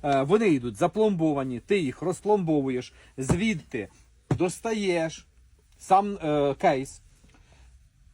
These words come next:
відкриваєш, береш навушник, береш навушник. І дальше, о чудо, отут на навушнику, показую, дивіться. Отут на навушнику, отут ось,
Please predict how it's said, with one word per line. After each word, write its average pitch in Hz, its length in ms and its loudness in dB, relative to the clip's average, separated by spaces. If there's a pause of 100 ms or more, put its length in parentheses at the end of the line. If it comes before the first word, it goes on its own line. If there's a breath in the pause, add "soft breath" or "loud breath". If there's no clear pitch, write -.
(600)
відкриваєш, 180 920 2 (480)
береш 170 680 2
навушник, 160 640 0 (120)
береш 143 300 -2
навушник. 113 420 -8 (1900 soft breath)
І 170 120 -2
дальше, 185 520 4
о 185 140 0
чудо, 160 420 -4 (320 soft breath)
отут 170 440 2
на 165 120 -2
навушнику, 170 580 0
показую, 107 560 -4
дивіться. 107 440 -10 (920 loud breath)
Отут 180 520 4
на 131 180 4
навушнику, 143 760 0
отут 117 300 -4
ось, - 200 -12